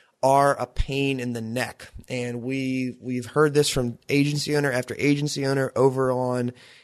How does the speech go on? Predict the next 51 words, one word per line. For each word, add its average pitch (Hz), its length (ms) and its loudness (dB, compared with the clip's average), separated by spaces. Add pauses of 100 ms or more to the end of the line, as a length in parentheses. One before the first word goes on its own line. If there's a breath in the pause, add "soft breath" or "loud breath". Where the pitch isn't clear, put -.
(120)
Inbound 127 380 0
Agency 123 420 -2
Journey. 131 600 -4
You 123 140 -4
know, 117 40 -4
you 120 220 -4
need 156 160 -4
to 139 80 0
attract 139 340 -6
the 123 80 -6
right 131 260 -4
type 139 200 -4
of 127 80 -4
client, 127 360 -4
and 123 140 -6
typically 143 460 0
the 127 100 -6
bigger 127 300 2
the 139 100 2
retainer 131 440 -4
size, 120 380 -2
the - 140 -10
easier 123 440 -2
they 117 160 -2
are 110 120 -4
to 107 100 -6
work 110 300 -8
with. - 180 -12 (560 loud breath)
And 117 380 -2 (160)
it 120 120 -6
can 151 120 -2
take 160 240 0
some 131 240 0
courage 156 520 0
to 123 200 2
kind 135 160 -2
of 117 100 -4
work 123 240 -2
up 139 120 -2
to 131 80 -8
the 123 40 -10
point 139 200 -2
where 127 100 -4
you're 123 200 -4
selling 135 500 -2
those 143 160 0
bigger 147 240 -2
retainers. 147 480 -2
But 123 100 -10
trust 143 300 0
me, 117 140 2